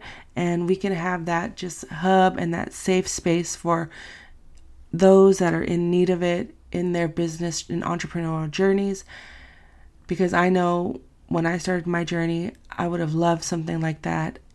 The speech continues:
and I'm gonna have fun with it. The ideas that are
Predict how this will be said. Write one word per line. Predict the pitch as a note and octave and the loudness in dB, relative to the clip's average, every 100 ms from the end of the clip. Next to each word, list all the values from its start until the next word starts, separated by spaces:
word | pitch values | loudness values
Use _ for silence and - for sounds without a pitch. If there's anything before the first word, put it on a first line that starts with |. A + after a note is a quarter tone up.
| - | -10
and | D#3 D#3 D#3 D#3 D3 - - - - - - - - - - | -4 -2 0 -2 -6 -16 -20 -20 -20 -20 -20 -20 -20 -6 4
I'm | B3 | 6
gonna | C4 C4+ | 8 8
have | C4+ | 6
fun | B3 G#3+ | 6 4
with | F#3+ A#3+ | 4 -2
it. | B3+ - - | -10 -12 -2
The | F#3 - | 4 6
ideas | G#3 G#3 A#3 G#3+ | 6 6 4 2
that | G3+ F#3 | 2 2
are | F3 | 0